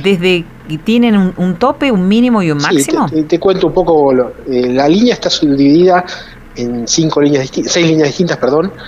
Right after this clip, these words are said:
Speaker 1: Ujú.
Speaker 2: Eh, la primera es iniciar, que es una línea de quinientos mil pesos,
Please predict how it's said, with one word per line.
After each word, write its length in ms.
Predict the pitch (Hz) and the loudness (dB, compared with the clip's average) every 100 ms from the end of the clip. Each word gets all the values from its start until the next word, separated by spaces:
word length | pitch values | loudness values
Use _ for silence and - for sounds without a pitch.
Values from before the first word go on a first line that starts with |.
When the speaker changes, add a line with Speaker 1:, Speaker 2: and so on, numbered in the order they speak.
| - | -4
Speaker 1:
Ujú. 340 | 202 196 180 190 | -2 0 -2 -2
Speaker 2:
Eh, 640 | 131 120 120 113 113 113 | -2 -2 -2 -2 -2 0
la 80 | 117 | 0
primera 300 | 123 131 160 | 0 0 0
es 100 | - | 0
iniciar, 420 | 139 135 220 220 | 0 0 0 0
que 100 | 208 | -2
es 40 | - | 0
una 100 | 123 | 0
línea 200 | 131 127 | 2 0
de 60 | |
quinientos 360 | 113 117 117 113 | 0 -6 -6 -2
mil 120 | 131 | -2
pesos, 480 | 147 165 - 202 - | 0 0 0 -2 -4